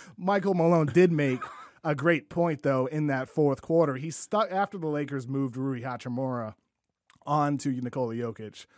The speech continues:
it just completely just suffocated that Nuggets offense in the half court. They had LeBron James and Anthony Davis helping on the inside the paint, nowhere for Denver to go, until, like, the last minute when Michael Malone put on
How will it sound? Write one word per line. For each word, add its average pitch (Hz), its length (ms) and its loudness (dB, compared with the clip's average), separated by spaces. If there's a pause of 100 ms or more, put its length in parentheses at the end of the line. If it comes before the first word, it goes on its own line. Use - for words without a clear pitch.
(220)
it 113 80 -8
just 110 240 -12
completely 117 640 -8 (840)
just 120 300 -10
suffocated 107 540 -10
that 104 100 -10
Nuggets 104 320 -10
offense 110 380 -10
in 107 80 -10
the 101 100 -12
half 117 260 -6
court. 110 280 -10
They 113 120 -8
had 117 200 -6
LeBron 123 340 -6
James 120 340 -10
and 117 220 -8
Anthony 117 260 -6
Davis 113 520 -6 (220)
helping 143 440 0
on 123 140 -2
the 131 120 -8
inside 127 380 -4
the 117 60 -8
paint, 127 400 -8 (320)
nowhere 139 420 4
for 135 220 -2
Denver 127 300 -4
to 127 100 -8
go, 123 420 -4 (480)
until, 233 300 -8
like, 330 160 -8
the 170 80 -6
last 147 360 -4
minute 135 360 -2 (420)
when 123 280 -4
Michael 131 280 -4
Malone 123 420 -4
put 135 240 -4
on 117 460 -6